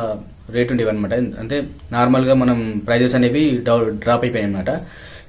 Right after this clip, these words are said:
చాలా తక్కువ అయినాయి Tata Sky ప్యాకేజెస్. ఇప్పుడు మీరు నిజం చెప్తున్న ఏదైతే చాలా హ్యాపీ న్యూస్ అనుకోవచ్చు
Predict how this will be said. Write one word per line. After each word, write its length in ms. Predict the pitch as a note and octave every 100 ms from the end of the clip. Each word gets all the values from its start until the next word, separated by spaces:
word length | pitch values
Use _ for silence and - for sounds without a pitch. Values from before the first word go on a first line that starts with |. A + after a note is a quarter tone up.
| -
చాలా 180 | C3 C3+ C3
తక్కువ 260 | A#2+ E3
అయినాయి 200 | D#3+ D#3 C3
Tata 160 | B2+ C3
Sky 120 | C3 A2+
ప్యాకేజెస్. 360 | A2+ A2+ G#2+ A2+
ఇప్పుడు 180 | A2 F3 F#3+ - - - - C3
మీరు 200 | B2+ B2+ B2 A#2+ A#2
నిజం 180 | C3+ D#3
చెప్తున్న 280 | C#3+ C#3+ B2+
ఏదైతే 220 | B2 C#3+ C#3+
చాలా 160 | A#2+ B2+ A#2+
హ్యాపీ 240 | B2 A#2+ B2+
న్యూస్ 140 | B2 A#2+
అనుకోవచ్చు 320 | A2+ A#2 A#2